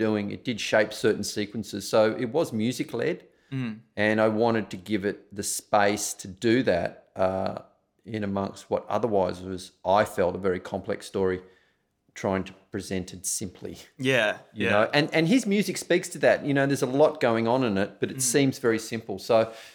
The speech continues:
Speaker 1: it kind of, you know, again, I look back and serendipitously, I think I was just very lucky and, you know,
Speaker 2: Mm.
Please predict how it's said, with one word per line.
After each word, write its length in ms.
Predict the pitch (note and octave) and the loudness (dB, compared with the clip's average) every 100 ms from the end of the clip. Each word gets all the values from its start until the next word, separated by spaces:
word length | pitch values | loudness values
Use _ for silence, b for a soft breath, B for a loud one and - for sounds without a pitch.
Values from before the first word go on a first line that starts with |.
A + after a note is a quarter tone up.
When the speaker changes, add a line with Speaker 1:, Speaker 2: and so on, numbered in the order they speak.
| B | B
Speaker 1:
it 160 | C3 - | -2 0
kind 260 | D#3 F#3 | 2 4
of, 180 | E3+ C3+ - | 2 -2 -2
you 120 | D3+ | 2
know, 420 | C3 B2 C#2 - - | 2 2 -2 -10 -8
again, 280 | B2+ C3+ A2+ | -2 2 2
I 80 | |
look 220 | A2 A2+ - | 2 2 0
back 220 | G#2+ - | -2 -2
and 180 | G#2 - | -6 -8
serendipitously, 880 | - B2+ G#2 G2+ - G#2 - G2+ G2 | -2 0 2 0 -2 -4 -4 -4 -4
I 40 | |
think 240 | F#2+ G#2 - | -6 -10 -10
I 20 | |
was 140 | G2+ | -12
just 300 | - G#2 - | -12 -16 -6
very 180 | A2+ G2 | -2 0
lucky 400 | F#2+ F#2+ - G2 | 0 -4 -6 -8
and, 200 | F#2+ F#2+ - _ | -8 -10 -16 _
you 140 | - A2 | -10 -8
know, 160 | F#2 - _ _ _ - | -8 -12 _ _ _ -10
Speaker 2:
Mm. 260 | C3+ A#2 | -8 -8